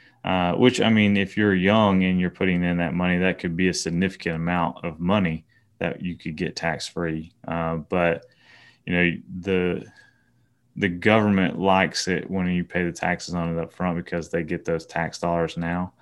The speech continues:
And so they're gonna recommend you doing it that way. There's a reason that, that it was set up the other way first. And so, um, you know, y-, you, you would have to pay taxes on pre-tax things in the future, but, uh,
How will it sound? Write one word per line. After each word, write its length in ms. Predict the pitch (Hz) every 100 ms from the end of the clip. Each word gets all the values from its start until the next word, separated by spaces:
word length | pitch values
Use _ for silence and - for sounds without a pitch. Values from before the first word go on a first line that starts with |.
| _ _ _
And 160 | 101 85
so 460 | - 87 85 82 82 _ _ -
they're 240 | - 101
gonna 180 | 98 92
recommend 520 | 92 82 87 87 87
you 200 | 87 87
doing 280 | 82 90 85
it 140 | 80 87
that 200 | 85 85
way. 400 | 95 95 95 -
There's 280 | 107 113 98
a 80 | 95
reason 440 | 107 113 98 95
that, 340 | 95 92 95 92
that 160 | 98 95
it 60 | 95
was 200 | 90 -
set 200 | 101 95
up 140 | 85
the 140 | 92
other 160 | 98 90
way 160 | 87 85
first. 480 | - 98 87 -
And 140 | 90 87
so, 420 | 98 87 87 90 -
um, 520 | 95 90 85 87 90 _ _ _
you 100 | 92
know, 120 | 82
y-, 300 | 85 85 - _ _ - - - _ -
you, 300 | 98 98 90 98
you 180 | 104
would 180 | 107 110
have 200 | 104 101
to 60 | 90
pay 200 | 98 95
taxes 440 | 95 95 87 87
on 140 | 87 82
pre-tax 600 | 123 117 107 95 85 -
things 580 | 95 92 92 87 - -
in 340 | 101 90 90 82
the 80 | 82
future, 480 | 104 98 92 92
but, 380 | 82 90 87 - _ _ _ _ -
uh, 420 | 92 87 85 -